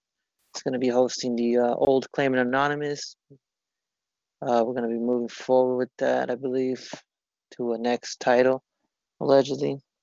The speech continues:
or a next chapter, as they say. And, uh, yeah, the, uh, talk show number is gonna be one forty-six, two fifty-four. Uh, for any of those out there who download or listen to the Bat Junior calls,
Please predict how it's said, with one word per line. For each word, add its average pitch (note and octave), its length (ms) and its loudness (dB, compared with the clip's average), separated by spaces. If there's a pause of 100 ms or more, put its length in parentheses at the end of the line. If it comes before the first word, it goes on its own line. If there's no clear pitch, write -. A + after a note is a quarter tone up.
(200)
or C#3 120 2
a C3 60 -2
next C3 280 -2
chapter, C3+ 420 0
as B2+ 140 -2
they C3 120 -6
say. C3+ 340 -8 (1000)
And, A#2+ 320 -2
uh, A#2+ 280 0 (320)
yeah, C#3 220 4 (240)
the, C3 180 0
uh, A#2+ 120 2 (160)
talk B2 260 2
show - 180 -6
number B2 240 -4
is A#2+ 100 -8
gonna B2 140 -4
be B2 80 -2
one B2 260 -2
forty-six, C3+ 760 0
two C3 200 -4
fifty-four. C#3 800 2 (920)
Uh, A#2+ 140 2
for - 180 2
any A#2+ 220 2
of A#2+ 100 0 (160)
those B2 380 2
out A#2+ 220 2
there B2 100 2
who A#2 160 0
download B2 460 -2
or A#2 100 -10
listen A#2+ 300 -10
to - 140 -12
the A#2+ 100 -4
Bat A#2+ 260 2
Junior C3+ 340 -6
calls, C#3+ 560 0